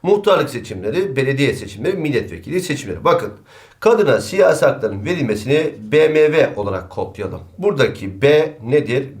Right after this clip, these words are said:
Belediye. Buradaki M muhtarlık. Buradaki V ise arkadaşım vekilliktir. Bunu unutmayalım.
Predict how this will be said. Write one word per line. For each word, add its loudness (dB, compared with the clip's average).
Belediye. -2
Buradaki 2
M 2
muhtarlık. 0
Buradaki -2
V 2
ise -2
arkadaşım -4
vekilliktir. -4
Bunu 0
unutmayalım. -6